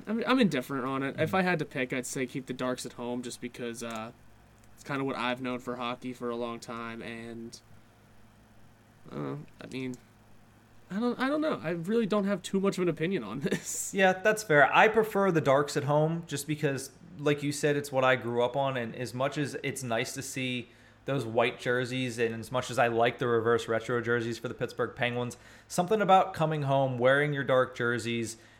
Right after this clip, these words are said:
Speaker 2: and just kind of, I, I just, I like that look. I like, especially,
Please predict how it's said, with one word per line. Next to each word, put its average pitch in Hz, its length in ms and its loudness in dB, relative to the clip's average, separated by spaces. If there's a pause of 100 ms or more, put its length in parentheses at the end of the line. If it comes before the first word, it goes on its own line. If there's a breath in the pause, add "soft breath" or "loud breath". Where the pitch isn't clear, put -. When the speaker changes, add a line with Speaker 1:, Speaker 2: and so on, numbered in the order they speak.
Speaker 2:
and 123 140 -4
just 120 200 -4
kind 135 260 2
of, 123 260 -2 (240)
I, 117 80 -2 (140)
I 156 40 6
just, 151 300 -2
I 156 120 10
like 156 360 8
that 135 320 4
look. 120 340 0
I 131 120 2
like, 147 400 2
especially, 156 560 -2